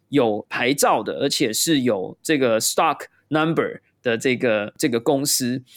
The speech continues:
但是我们现在说没有V C的意思是，我们并没有在Web three的这个向度上面去额外的去募很多的钱，或者我们做什么 private sale，然后我们去卖很多的币，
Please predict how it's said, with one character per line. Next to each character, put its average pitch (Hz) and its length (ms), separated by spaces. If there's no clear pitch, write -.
但 240 160
是 240 120
我 170 120
们 120 80
现 233 160
在 208 80
说 190 200
没 156 220
有 220 100
V 156 260
C 165 240
的 147 100
意 147 60
思 123 140
是， 143 120
我 127 140
们 143 180
并 254 220
没 185 80
有 180 100
在 160 200
Web 151 260
three 160 260
的 120 80
这 113 120
个 127 80
向 160 400
度 165 200
上 127 240
面 120 280
去 - 200
额 147 180
外 226 320
的 131 160
去 156 480
募 226 220
很 147 140
多 196 160
的 202 80
钱， 135 440
或 196 140
者 175 100
我 151 80
们 135 140
做 196 180
什 143 80
么 127 220
private 175 420
sale， 160 460
然 135 160
后 175 140
我 151 40
们 135 120
去 185 180
卖 180 260
很 139 80
多 175 140
的 170 80
币， 170 460